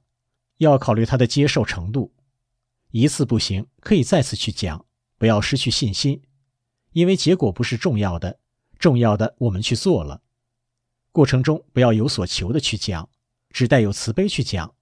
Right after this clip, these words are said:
这样效果就很好。我们中青年人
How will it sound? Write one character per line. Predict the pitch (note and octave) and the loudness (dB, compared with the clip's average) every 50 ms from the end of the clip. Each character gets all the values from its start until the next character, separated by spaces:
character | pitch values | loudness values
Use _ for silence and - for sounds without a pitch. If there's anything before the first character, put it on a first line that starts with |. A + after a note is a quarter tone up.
| _ _ _ | _ _ _
这 | - - D#3 | 0 2 2
样 | C3+ A#2+ | 2 2
效 | A2 - E3 C3 G#2+ | 2 2 0 0 0
果 | - E2+ | -2 -4
就 | - G#2 - | -6 -6 -6
很 | - F2 F#2 B2 | -6 -6 -8 -6
好。 | - - C2+ C2 - _ _ _ _ _ _ _ _ _ _ _ _ _ _ _ _ _ _ _ _ _ _ _ _ _ _ _ | -6 -8 -10 -12 -14 _ _ _ _ _ _ _ _ _ _ _ _ _ _ _ _ _ _ _ _ _ _ _ _ _ _ _
我 | C#3+ C#3 | 4 6
们 | C3+ C3+ C#3 | 6 6 4
中 | C3+ E3 D#3 D3+ | 2 0 -2 0
青 | - - F3 D#3 D3 | 0 0 2 2 2
年 | A#2+ G#2+ G#2 | 2 2 2
人 | G2+ G2 G#2 - | 0 0 -2 -4